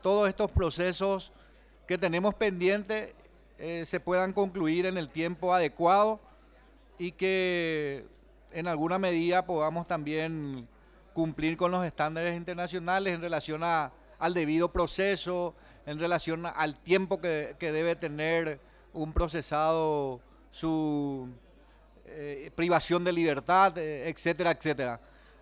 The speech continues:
Creo que el trabajo es muy importante en ese sentido y tenemos la, la responsabilidad de, de aprobar esto a los efectos de, de, de que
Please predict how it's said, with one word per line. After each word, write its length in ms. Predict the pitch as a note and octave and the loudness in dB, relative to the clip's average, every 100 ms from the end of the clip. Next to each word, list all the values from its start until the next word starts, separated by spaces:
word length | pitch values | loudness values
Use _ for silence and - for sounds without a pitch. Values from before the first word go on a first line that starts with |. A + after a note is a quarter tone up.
| - - - - - | -20 -20 -20 -16 -6
Creo 320 | E3+ G#3 A3 | 2 4 4
que 80 | A3 | 0
el 80 | |
trabajo 920 | G3 F3+ F3+ F#3 F#3+ F3+ D#3+ C#3+ C3 G2+ | 0 2 2 2 -2 0 -2 -4 -6 -10
es 120 | D#3+ E3 | -6 -4
muy 180 | F3+ | -2
importante 1040 | G#3 F#3+ E3 E3+ F#3 G3 G3 F3+ E3 D3 C#3 C3 - - | -2 -4 -4 0 0 0 -4 -4 -4 -6 -8 -14 -20 -12
en 160 | D#3 E3 | -8 -6
ese 180 | F3+ G3 | -4 -2
sentido 600 | F#3+ D3+ G3 G#3 G#3+ D#3+ | -4 -2 0 2 0 -2
y 440 | E3+ E3+ E3 D#3 - | -6 -6 -8 -10 -6
tenemos 360 | F3 E3 F3+ F#3+ | -4 -2 -2 0
la, 380 | F#3 F3 D3 - - - - - - - | 2 2 0 -6 -20 -20 -20 -20 -20 -8
la 160 | D#3+ F3+ | -2 0
responsabilidad 1000 | G3 F#3+ F#3+ F#3+ G3 G3 D#3+ E3 F#3 | 0 -2 0 2 2 2 2 4 4
de, 220 | G3 F#3+ - | 4 2 -4
de 180 | D#3+ F#3 | -2 0
aprobar 580 | F#3+ F3+ D3+ D#3+ A3+ | 0 2 4 6 6
esto 440 | A3+ A3+ - B3 B3 - - - - - - - - - | 4 -2 -2 -4 -4 -10 -20 -20 -20 -20 -20 -20 -20 -10
a 120 | C#3+ E3 | -4 0
los 200 | F#3+ F#3 | 2 0
efectos 460 | - E3+ E3+ F#3 | 0 -4 -2 -2
de, 580 | F#3+ G3 F#3 E3+ D#3+ A2+ G#2 F#2+ C3 | -2 -2 -2 -4 -6 -8 -16 -20 -16
de, 80 | D3 | -10
de 160 | E3+ | -8
que 420 | E3+ F3+ F#3 F3+ | -6 -4 -2 -4